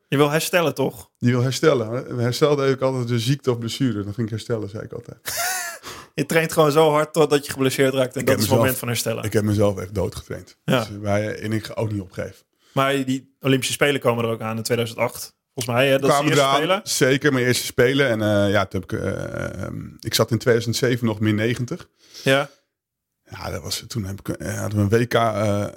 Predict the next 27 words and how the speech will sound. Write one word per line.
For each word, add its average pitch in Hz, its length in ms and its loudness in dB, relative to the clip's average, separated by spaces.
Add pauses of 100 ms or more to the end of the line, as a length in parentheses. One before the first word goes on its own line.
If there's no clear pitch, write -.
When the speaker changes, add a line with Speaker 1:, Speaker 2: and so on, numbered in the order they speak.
(300)
Speaker 2:
eh, 95 120 -10
teams 151 440 2 (280)
in, 104 180 2
eh, 95 340 -4
in 98 100 -8
Parijs. 117 500 0 (100)
En, 98 180 -12
eh, 92 120 -8 (100)
ik 113 80 -8
moest - 160 -8
mijn 101 120 -2
gewicht 120 260 0
halen. 90 240 -12
En 98 60 -10
toen 117 140 0
weeg-, 127 320 2
eh, 117 160 -6
hadden 113 200 -2
we 117 60 -4
nog 107 80 -6
de 107 80 -2
weging 117 320 0
de 104 60 -6
ochtend 120 260 -6
van 110 120 -4
de 101 60 -2
wedstrijd. - 460 -4